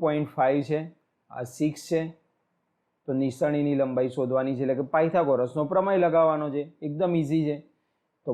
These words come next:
પાયથાગોરસનો પ્રમેય શું લગાવી દઈશું વિદ્યાર્થી મિત્રો? તો ચલો, આનું નામ એ બી સી આપું તો એ સી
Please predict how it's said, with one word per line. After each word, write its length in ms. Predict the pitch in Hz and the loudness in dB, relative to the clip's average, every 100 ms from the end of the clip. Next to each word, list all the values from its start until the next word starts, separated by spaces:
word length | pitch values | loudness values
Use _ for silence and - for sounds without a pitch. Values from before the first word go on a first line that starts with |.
| 113 | 0
પાયથાગોરસનો 640 | 131 131 143 147 147 160 143 | 0 2 2 2 2 -2 -2
પ્રમેય 280 | 143 143 147 | 0 0 -2
શું 100 | 165 | 0
લગાવી 280 | 160 147 151 | 2 2 2
દઈશું 240 | 151 143 147 | 0 0 0
વિદ્યાર્થી 420 | 135 143 143 139 139 | 0 2 0 0 -4
મિત્રો? 200 | 127 143 139 | -2 -4 -2
તો 60 | 131 | -2
ચલો, 180 | 143 135 | 0 2
આનું 220 | 135 143 | 0 -2
નામ 140 | 139 139 | -2 -2
એ 100 | 135 | -2
બી 180 | 139 143 | 0 0
સી 120 | 147 | 0
આપું 200 | 151 139 135 | 0 0 -4
તો 60 | 117 | -4
એ 160 | 117 | -4
સી 220 | 120 165 | -4 -2